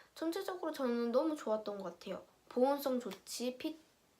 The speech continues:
핏도 그냥 너무 이상한 것도 아니지? 그다음에 길이도 딱 적당했지? 너무너무 좋았던 것 같아요. 그리고 제가 생각이 난 건데,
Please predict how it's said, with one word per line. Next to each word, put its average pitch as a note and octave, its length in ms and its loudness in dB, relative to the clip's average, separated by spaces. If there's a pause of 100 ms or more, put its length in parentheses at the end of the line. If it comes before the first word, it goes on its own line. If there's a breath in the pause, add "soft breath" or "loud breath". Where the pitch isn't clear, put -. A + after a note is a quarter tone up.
(400 loud breath)
핏도 - 560 -6
그냥 B3+ 1120 0
너무 A#3+ 180 4
이상한 C4+ 280 4
것도 D4+ 180 0
아니지? G#3 400 -2
그다음에 G#3+ 460 -2
길이도 B3 420 -2
딱 C#4 220 -4
적당했지? G#3 840 -4 (300 loud breath)
너무너무 F4+ 560 2
좋았던 G#3 340 -2
것 F3+ 220 -8
같아요. - 220 -14 (880 loud breath)
그리고 D4+ 460 4 (440)
제가 C4 280 2
생각이 E4+ 580 0
난 G#3 220 0
건데, A3 500 2